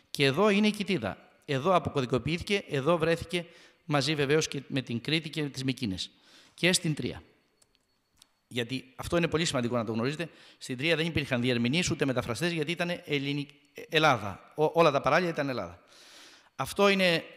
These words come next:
ε, ένα δείγμα μιας ταμπλέτας που έλεγε ότι ο Νίκος παρήγαγε τόσους, ε,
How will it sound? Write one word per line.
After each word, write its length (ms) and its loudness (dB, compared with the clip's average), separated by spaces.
ε, 260 -4
ένα 280 -2
δείγμα 500 -2
μιας 300 0
ταμπλέτας 840 0
που 320 -10
έλεγε 380 -2
ότι 240 -8
ο 440 -8
Νίκος 720 -6
παρήγαγε 540 0
τόσους, 600 -4
ε, 300 -4